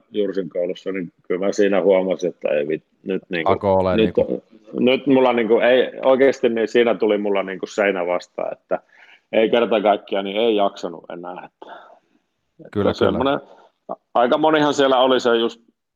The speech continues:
Speaker 1: yksi tai kaksi, kaksi kautta ja lähtivät sitten menemään.
Speaker 2: Kyllä, kyllä. Toki tietysti pari, pari kaveria sieltä lähti tekemään ihan hienon uran tonne N H L:nkin,
Speaker 1: No joo,
Speaker 2: N H L:nkin
Speaker 1: a-
Speaker 2: suuntaan ja, ja itekin pääsit sitten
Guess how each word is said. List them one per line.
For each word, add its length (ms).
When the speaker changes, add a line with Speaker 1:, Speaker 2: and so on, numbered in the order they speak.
Speaker 1:
yksi 280
tai 140
kaksi, 320
kaksi 340
kautta 400
ja 200
lähtivät 420
sitten 260
menemään. 500
Speaker 2:
Kyllä, 260
kyllä. 260
Toki 240
tietysti 500
pari, 280
pari 200
kaveria 380
sieltä 300
lähti 200
tekemään 420
ihan 120
hienon 260
uran 240
tonne 280
N 40
H 60
L:nkin, 420
Speaker 1:
No 80
joo, 180
Speaker 2:
N 40
H 80
L:nkin 140
Speaker 1:
a- 120
Speaker 2:
suuntaan 360
ja, 240
ja 340
itekin 360
pääsit 340
sitten 360